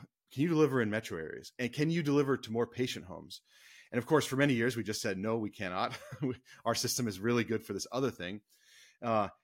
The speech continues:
uh, and, and a few years ago, um, we basically said, "Okay, enough pa-, enough of our customers are asking for this. Can we do it?"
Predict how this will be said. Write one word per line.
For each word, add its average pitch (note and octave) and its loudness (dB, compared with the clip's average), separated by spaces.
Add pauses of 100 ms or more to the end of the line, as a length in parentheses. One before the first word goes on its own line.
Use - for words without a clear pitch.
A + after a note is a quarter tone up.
(240)
uh, A#2+ 2
and, B2 2
and B2 2
a A2+ 2
few E3 0
years E3 8
ago, G2+ 0
um, G2+ -2
we B2 2
basically B2+ 2
said, A2 -2
"Okay, F#2 -4 (540)
enough D3+ 4
pa-, D3+ 2
enough D#3 2
of F3+ 0
our D3 4
customers B2 0
are G#2 4
asking B2+ 4
for G2+ -6
this. F2+ -4 (320)
Can D#3 4
we C#3+ 4
do G2 -4
it?" - -10